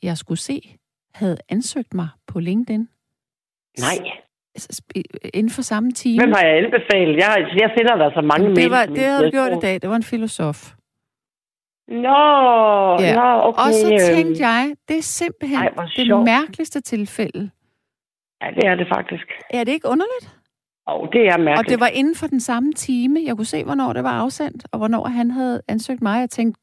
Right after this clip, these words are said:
Speaker 1: "Du kender de
Speaker 2: Ja.
Speaker 1: hinanden, eller hvad sker der?"
Speaker 2: Nej, det gør vi ikke, og det er for vildt.
Speaker 1: Ja,
Speaker 2: Det,
Speaker 1: er det ikke
Speaker 2: det er,
Speaker 1: mærkeligt? Er det ikke mærkeligt?
Speaker 2: det, det er det, der hedder synkronicitet.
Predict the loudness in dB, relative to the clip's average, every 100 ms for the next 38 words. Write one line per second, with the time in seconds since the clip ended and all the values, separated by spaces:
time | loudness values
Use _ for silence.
0 | -14 -16 -10 -6 -6 -4 -2 0 -2 -2
1 | -2 -2 -2 -4 -6 -8 -8 -10 -16 _
2 | _ -6 -4 -4 0 0 2 2 4 2
3 | 2 -2 0 0 2 2 0 -2 -10 -6
4 | 0 2 2 2 2 4 4 2 0 -8
5 | -4 0 0 0 -2 -2 -4 -4 -8 _
6 | _ _ _ -2 2 4 4 4 2 0
7 | -4 -2 0 2 2 0 -2 -10 -4 -4
8 | -4